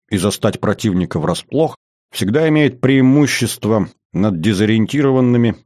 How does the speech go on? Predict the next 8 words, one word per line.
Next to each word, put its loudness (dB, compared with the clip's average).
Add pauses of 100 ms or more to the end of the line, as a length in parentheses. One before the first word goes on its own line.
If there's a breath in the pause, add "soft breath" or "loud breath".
(120)
и 2
дезорганизованными 0 (220)
обороняющимися. -2 (240)
Для -4
того, 0
чтобы 2
это 0
понять, 0